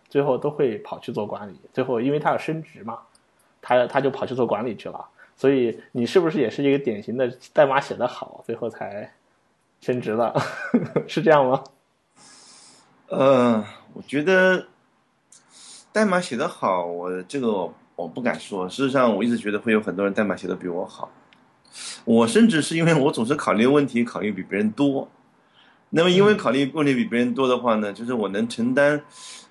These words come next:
Speaker 2: 我的上级他们想做的一些事情，就是我总在为我的上级分忧，解决他们那些问题。那上级呢，就会觉得，哎，用这样的人来做一个所谓的管理岗位，可能用起来更加顺手。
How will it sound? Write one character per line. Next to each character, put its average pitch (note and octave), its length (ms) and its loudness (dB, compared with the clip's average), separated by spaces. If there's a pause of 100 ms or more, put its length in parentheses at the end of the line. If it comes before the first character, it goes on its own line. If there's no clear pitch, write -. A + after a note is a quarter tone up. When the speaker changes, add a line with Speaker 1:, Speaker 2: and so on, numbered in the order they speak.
(120)
Speaker 2:
我 A2+ 180 2
的 D3+ 560 4 (540)
上 C3+ 340 0
级 G2+ 260 -8
他 A#2 140 -8
们 B2 160 -2
想 - 260 -8
做 C3+ 160 -4
的 G#2+ 80 -2
一 G2 60 -4
些 G#2 160 -6
事 G#2 160 -12
情， F#2+ 220 -12
就 D3 100 -4
是 D#3+ 60 0
我 D3+ 160 4
总 B2 180 -6
在 B2 100 4
为 D#3+ 160 0
我 A2 140 -2
的 G2 60 -2
上 C#3+ 180 0
级 C#3 80 0
分 E3 240 -8
忧， G3 160 6
解 G3 120 -4
决 F#2+ 100 0
他 C3 100 -2
们 E3 80 -4
那 G3 80 2
些 C#3 140 0
问 G2 200 0
题。 - 240 -20 (440)
那 C3 180 -2
上 B2+ 240 0
级 A2+ 140 -4
呢， A2+ 100 0
就 A2 160 -4
会 G#2+ 100 0
觉 G2+ 160 -6
得， F#2+ 220 -4
哎， F#2+ 160 -4 (440)
用 A#2+ 280 -2
这 C#3 100 0
样 C3+ 80 4
的 A2+ 120 0
人 F#2 260 -6
来 F2+ 160 -6
做 G2 240 -6
一 F#2+ 140 -6
个 F#2+ 260 -4 (640)
所 G2+ 180 -4
谓 G2 60 -2
的 G2+ 100 -4
管 G2 180 0
理 B2 120 2
岗 F#2 240 0
位， F2+ 180 -2
可 - 160 -10
能 F2+ 80 -4
用 A2+ 160 2
起 - 140 -6
来 F2+ 200 -4
更 G#2+ 160 -6
加 G2+ 140 -2
顺 C3 260 0
手。 - 200 -14